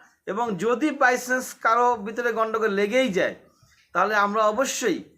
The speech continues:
দুই ভাইকে ঝগড়া ছুটাইয়া মিলিয়ে দিব, তাতে করে সোয়াবের ভান্ডার চলে আসবে আমাদের ইনশাআল্লাহ তাআলা।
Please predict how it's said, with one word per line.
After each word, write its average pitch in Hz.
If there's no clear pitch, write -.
দুই 214
ভাইকে 220
ঝগড়া 185
ছুটাইয়া 226
মিলিয়ে 226
দিব, 139
তাতে 175
করে 240
সোয়াবের 220
ভান্ডার 190
চলে 226
আসবে 196
আমাদের 175
ইনশাআল্লাহ 151
তাআলা। 127